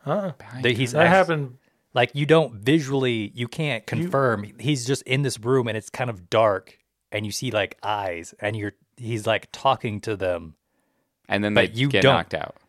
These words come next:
Speaker 3: And then you get, everything happens.
Speaker 1: I don't think that's how it happens.
Speaker 3: Well, there's a book.
Speaker 1: There is.
Speaker 3: <laughs>
Speaker 1: Hold on, we're gonna look stuff up again.
Speaker 2: Well, hold on.
Speaker 3: Yeah.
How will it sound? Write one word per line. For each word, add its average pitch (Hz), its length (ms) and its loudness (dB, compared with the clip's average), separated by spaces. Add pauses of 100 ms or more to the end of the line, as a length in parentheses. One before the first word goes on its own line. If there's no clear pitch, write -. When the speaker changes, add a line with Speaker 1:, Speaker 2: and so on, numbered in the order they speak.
(140)
Speaker 3:
And 107 300 -2
then 151 380 2
you 117 140 -2
get, 113 320 -2
everything 110 400 0
happens. 98 640 -6
Speaker 1:
I 127 80 -2
don't 214 180 2
think 196 160 -2
that's 180 180 -4
how 151 180 -2
it 131 40 -4
happens. 101 340 -10 (440)
Speaker 3:
Well, 139 160 -4
there's 147 180 -2
a 117 60 -4
book. 101 420 -4 (340)
Speaker 1:
There 151 200 6
is. 92 200 -4
Speaker 3:
<laughs> - 1500 -8
Speaker 1:
Hold 156 160 6
on, 160 120 6
we're 147 120 0
gonna 156 80 8
look 156 120 4
stuff 170 200 4
up 156 160 4
again. 127 160 2
Speaker 2:
Well, 107 100 8
hold 127 220 2
on. 117 200 6
Speaker 3:
Yeah. 90 240 -4